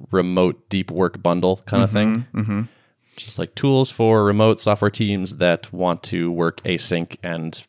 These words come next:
Speaker 2: Yeah.
Speaker 1: deeply. And, like, it's a package of a three or four things or something.
Speaker 2: Yep. That very thing is, has been resurfacing in my idea notebook from time to time, and it came up again yesterday where I'm, like, thinking about what could be my one, what, my main piece of, like,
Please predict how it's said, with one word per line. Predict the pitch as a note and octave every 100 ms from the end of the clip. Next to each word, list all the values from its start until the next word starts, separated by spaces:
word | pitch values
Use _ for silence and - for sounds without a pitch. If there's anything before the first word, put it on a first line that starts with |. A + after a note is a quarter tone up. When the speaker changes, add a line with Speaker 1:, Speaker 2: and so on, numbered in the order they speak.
| _
Speaker 2:
Yeah. | F#2 D2+
Speaker 1:
deeply. | - - _ - - - - -
And, | F2
like, | E2
it's | D#2+ -
a |
package | F2 G#2 E2+ E2+ D#2+
of |
a | D#2
three | - D#2
or |
four | C2+ C#2
things | D#2 E2
or | C#2+
something. | - E2 G2+ -
Speaker 2:
Yep. | G#2+ - _ _ -
That | A#2 F#2+
very | A2 A#2
thing | G#2 G#2 G#2
is, | F2+ - -
has | A2+ F2+
been | F#2+ E2+ E2 - _
resurfacing | A#2 C#3 - C3 A2+ A2+ G2+
in |
my | G2 F#2
idea | E2+ F#2+ A2 F#2+
notebook | E2+ D#2 F#2 - - _
from | - G2+ F2+ -
time | - F#2+
to | E2+
time, | G2+ E2+ F2
and | F2
it |
came | - A2
up | F#2+ F2+
again | F#2+ G#2
yesterday | F#2 F#2+ - F2+ C#2+ C#2 F#2+ - _
where | F2+ F2
I'm, | E2+
like, | E2+ - - _ - - - _ -
thinking | C#3 C3+
about | A2+ A2 F2
what | A2 G#2
could | B2+ G#2
be | A2+
my | G2+ F#2+
one, | F#2 F#2 F#2+ G2 G2+ _ _ _ _ _ _
what, | - G#2+ -
my | G2+ G2+ G2+ - -
main | G#2+ G2+ F#2+ G2+ G2
piece | - G#2 F#2 -
of, | - F2+ F2+
like, | E2 E2 - -